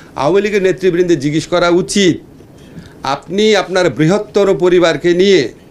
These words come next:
কাউকে না জানিয়ে যেভাবে পালিয়ে গেলেন, আর আমাদের যে প্রতিনিয়ত উস্কান এই স-, এ, বিক্ষোভ করার জন্য, উস্কানিমূলক কাজ করার জন্য, সন্ত্রাসমূলক কাজ করার জন্য,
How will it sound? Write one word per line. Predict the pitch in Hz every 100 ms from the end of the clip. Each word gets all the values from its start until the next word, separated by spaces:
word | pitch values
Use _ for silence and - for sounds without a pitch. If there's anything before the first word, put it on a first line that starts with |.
| - - - - - -
কাউকে | 160 185 208 202
না | 151 170 180
জানিয়ে | 196 190 185 156
যেভাবে | 160 160 180
পালিয়ে | - 180 196 202
গেলেন, | 170 175 139 127
আর | 139
আমাদের | 147 170 170 170
যে | 175
প্রতিনিয়ত | 185 180 196 196 190
উস্কান | 180 170 185 - 226 202 131 107 - - - - - - - - -
এই | 147 170 170
স-, | 170
এ, | 160 139 113
বিক্ষোভ | 113 113 165 - 196 -
করার | 170 160
জন্য, | 170 170
উস্কানিমূলক | 165 156 - 170 165 165 160
কাজ | 165 156
করার | - 151 151
জন্য, | 151 147 165 -
সন্ত্রাসমূলক | 160 160 151 160 156
কাজ | 160 147
করার | - 139 135
জন্য, | 151 147 113